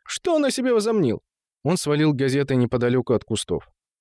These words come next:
Миссис Рабади, крепко прижимая к груди свою пачку, вопросительно смотрела на него.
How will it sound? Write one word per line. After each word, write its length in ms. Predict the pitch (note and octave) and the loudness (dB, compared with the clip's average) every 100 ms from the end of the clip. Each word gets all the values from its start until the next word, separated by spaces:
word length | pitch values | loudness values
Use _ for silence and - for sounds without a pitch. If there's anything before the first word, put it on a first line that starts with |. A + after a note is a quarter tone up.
| _ | _
Миссис 340 | A#2 D#3+ D3+ C#3 | -4 -2 -4 -4
Рабади, 440 | C3+ C3 E3+ D3+ | -4 0 0 -2
крепко 400 | C#3 C3 D#3+ - | -2 -2 -2 -4
прижимая 520 | A#2+ B2 A#2+ C#3 C#3 | -2 -2 0 0 0
к 40 | A2 | 0
груди 340 | A2 A2+ C#3+ | 0 0 0
свою 380 | C#3 A2+ A2 G#2+ | -2 0 0 0
пачку, 400 | - D#3+ - D3 | 0 -2 -2 0
вопросительно 720 | C3 B2 A2+ - G3 F#3 E3 | 0 0 -2 -4 -4 0 0
смотрела 600 | D3+ - B2+ - A2 G#2+ | 0 -2 -2 0 2 2
на 80 | G#2 | 0
него. 340 | G2+ F2+ D2+ | -2 -2 -4